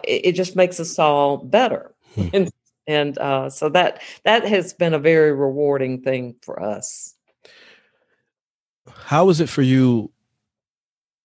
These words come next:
Speaker 2: fighting through the cognitive dissonance that can happen? Because there are some people who maybe they've been at the table with a university prof-, uh, university president, and someone said, you know, "You would make a good administrator, you would make a good president."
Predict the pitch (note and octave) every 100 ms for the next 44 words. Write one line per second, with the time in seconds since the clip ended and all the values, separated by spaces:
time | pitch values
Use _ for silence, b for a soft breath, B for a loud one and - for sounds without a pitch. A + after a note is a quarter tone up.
0 | - - B2 A#2 A2 G#2+ G2+ - G2+ F#2+
1 | F#2 F2+ F2 - _ _ _ _ _ _
2 | _ _ - G2 F2+ G#2+ A2 G#2 F#2+ G2
3 | F2 F#2 - F2 E2 B1+ - F#2 D#2 F2+
4 | E2+ F2 E2+ - C#2+ E2 F2+ _ _ _
5 | _ - G2+ A#2 C#3 C3 D3+ D3 C#3 C3
6 | A2+ A#2+ A2+ A#2 A#2+ A#2 A2+ G2+ G#2+ B2
7 | A#2+ G2 G#2 F#2+ F2 F2 F2 _ G2+ G2
8 | F#2 F#2+ F#2 F#2 F2+ F#2 F#2 F2+ - -
9 | F#2 - _ G2+ F#2 G2+ F#2+ F#2 F#2+ F2+
10 | G2 F2 F2 E2+ - B B B B B
11 | G2+ - G#2 F#2+ F#2+ F2+ F2+ F2 E2 D#2+
12 | _ F#2 F2 E2 G2 D3 A#2+ B2 B2 G#2+
13 | A2+ G2+ G2+ G2 - F#2 F2 G2+ G#2 F#2
14 | F#2 F2 E2 - G2+ F2+ F2 E2+